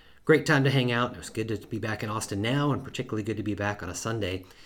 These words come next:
in front of my T V watching all of the N F L action, even though I had a pretty rough week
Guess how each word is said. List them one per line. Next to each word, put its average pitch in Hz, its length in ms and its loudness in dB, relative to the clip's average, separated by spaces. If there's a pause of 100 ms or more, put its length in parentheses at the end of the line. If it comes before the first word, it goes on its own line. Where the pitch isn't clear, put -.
(200)
in 87 100 -10
front 107 160 -4
of 101 80 -2
my 98 120 0
T 101 200 -6
V 104 180 -4
watching 92 440 -4
all 117 320 -4
of 104 80 -6
the 98 100 -4
N 95 80 -4
F 95 100 -6
L 90 120 -8
action, 98 420 -6 (480)
even 170 180 2
though 147 120 4
I 139 40 4
had 123 100 2
a - 20 -8
pretty 135 180 0
rough 117 240 0
week 117 280 -2